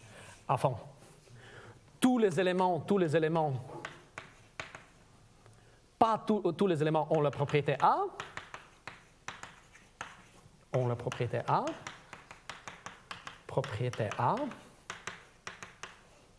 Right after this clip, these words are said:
et dire qu'il y en a quelqu'un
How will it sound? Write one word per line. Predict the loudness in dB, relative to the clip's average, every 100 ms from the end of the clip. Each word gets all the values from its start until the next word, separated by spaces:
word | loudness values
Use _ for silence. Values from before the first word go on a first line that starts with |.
| -12 -14 -10 -10 -10 -16 -18 -18 -20 -14 -12 -10 -12 -14 -16 0 4
et | 4
dire | 6 6 4 4
qu'il | 2 2 0 2 4 6
y | 6
en |
a | 6 4
quelqu'un | 4 4 4 4 4